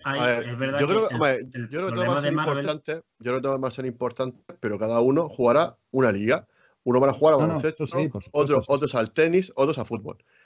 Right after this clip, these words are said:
Speaker 2: Esa es mi, mi intención. Tú, tú, tú me hablas de Caballero Luna. Eh, yo, vamos, lo, lo que todo el mundo se, se, se comenta por todas partes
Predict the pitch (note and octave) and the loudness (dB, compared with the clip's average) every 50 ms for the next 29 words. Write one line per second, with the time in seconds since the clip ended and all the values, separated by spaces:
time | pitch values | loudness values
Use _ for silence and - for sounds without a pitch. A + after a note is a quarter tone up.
0 | _ _ - A#2 - F#3 E3 D#3+ D3 C3+ - - _ _ - - _ _ _ _ | _ _ -8 -2 0 2 2 4 2 0 -2 -6 _ _ -20 -20 _ _ _ _
1 | _ _ _ _ B2 B2 G2+ G#2 G2+ A2+ G#2+ - - _ _ - _ - - - | _ _ _ _ -6 -4 -4 -2 -4 -4 -4 -4 -8 _ _ -20 _ -18 -18 -18
2 | _ _ E3 D#3+ - - E3 E3 F3 F3+ E3+ D#3+ C#3 A#2+ A2+ A#2+ B2 B2+ C3+ A#2+ | _ _ -4 -4 -2 -2 2 4 4 6 6 6 6 6 4 4 2 0 0 -2
3 | G2+ F2+ F#2+ _ _ _ _ _ _ _ _ _ - - - - - - _ A#2+ | -4 -6 -10 _ _ _ _ _ _ _ _ _ -20 -20 -20 -20 -20 -18 _ -14
4 | G#2+ G#2+ A2+ A2+ B2+ B2+ B2+ C3+ A#2+ A2 A2 A2 A2+ - A#2+ G#2 A2 A2 A2+ A#2+ | 0 2 4 6 6 6 6 4 2 2 0 -2 -2 -2 -2 -2 -2 0 0 -2
5 | B2 - - C3+ A2+ - - - C3+ B2 A#2 - C3+ A#2 B2+ B2 A#2+ C3 B2 C3+ | -2 -2 -4 -8 -10 -10 -6 -4 -2 -2 -2 -4 -4 -2 0 2 2 2 2 2
6 | A2 G#2 G2+ - A#2 A#2 B2 A#2 A2+ - E3 C3+ | 0 0 0 0 0 0 0 -2 0 0 -2 -2